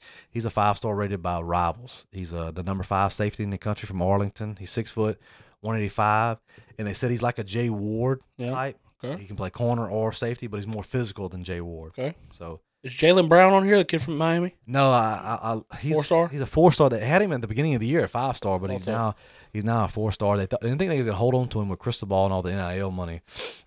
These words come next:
Speaker 1: but, uh, but some of the players that they
Speaker 2: Is he here? Is he? Did he commit
Speaker 1: He's
Speaker 2: today?
Speaker 1: no, he signed. Yeah, he
Speaker 2: Okay,
Speaker 1: signed.
Speaker 2: signed.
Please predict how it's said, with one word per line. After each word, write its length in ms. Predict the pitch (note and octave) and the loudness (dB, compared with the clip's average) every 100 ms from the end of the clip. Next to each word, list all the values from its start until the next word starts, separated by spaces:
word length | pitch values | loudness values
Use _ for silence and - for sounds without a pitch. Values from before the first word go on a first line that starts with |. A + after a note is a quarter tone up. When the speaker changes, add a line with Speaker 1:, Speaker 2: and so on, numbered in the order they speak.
| _ | _
Speaker 1:
but, 240 | F#2+ F#2+ | -14 -10
uh, 280 | F2+ F2+ E2+ - _ _ - - | -8 -8 -8 -12 _ _ -20 -18
but 120 | G2 | -6
some 140 | - | 0
of 60 | E3+ | 2
the 80 | D3 | 2
players 400 | - B2 C3+ A2+ | 0 -2 -2 -4
that 140 | A2 | -6
they 120 | F#2 G2 | -4 -4
Speaker 2:
Is 60 | |
he 100 | D3 | -2
here? 160 | D3+ G3+ | 4 4
Is 160 | G3+ C#3 | 4 0
he? 140 | B2+ | -2
Did 260 | G#2+ C3 C3+ | -2 0 2
he 100 | B2 | 0
commit 260 | - D#3+ | 0 -2
Speaker 1:
He's 100 | - | -2
Speaker 2:
today? 100 | - | -2
Speaker 1:
no, 120 | C#3 - | 4 6
he 60 | |
signed. 280 | C#3+ A2+ G#2 | 6 2 2
Yeah, 60 | G#2 | 0
he 60 | |
Speaker 2:
Okay, 80 | A2 | 0
Speaker 1:
signed. 200 | B2+ D3+ | -2 -4
Speaker 2:
signed. 200 | C#3 C#3 | -4 -8